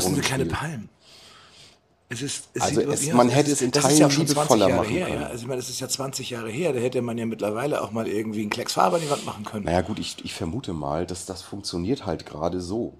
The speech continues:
Speaker 2: Also ich, die müssen hier Unterhaltskosten von apokalyptischem Ausmaß haben.
Speaker 1: Das glaube ich. Die haben zwar eigene Block-, äh,
Speaker 2: Heizkraftwerke.
Speaker 1: Blockheizkraftwerke, ne?
Speaker 2: Ja.
Speaker 1: Also, okay, also, also kein, kein Bashing. Also das ist auf jeden Fall eine Fragestellung. Aber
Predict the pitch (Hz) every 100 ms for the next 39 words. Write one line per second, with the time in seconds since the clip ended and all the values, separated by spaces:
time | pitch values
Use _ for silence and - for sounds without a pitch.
0 | - - 80 - - - 90 87 98 101
1 | 92 87 107 104 92 - 95 - 90 90
2 | - 92 - - 90 92 95 92 - -
3 | - 95 78 - 78 95 _ _ _ 107
4 | 165 170 113 92 - 135 131 135 185 139
5 | 107 131 156 - - - 127 123 113 107
6 | 107 160 107 - 104 123 120 - 135 -
7 | - 117 - 110 107 110 135 98 - -
8 | - - - - - 131 135 - 104 -
9 | 110 87 - 120 113 - 131 - 131 113
10 | 117 98 - 120 135 120 131 131 117 95
11 | 113 113 - - - - - - - 101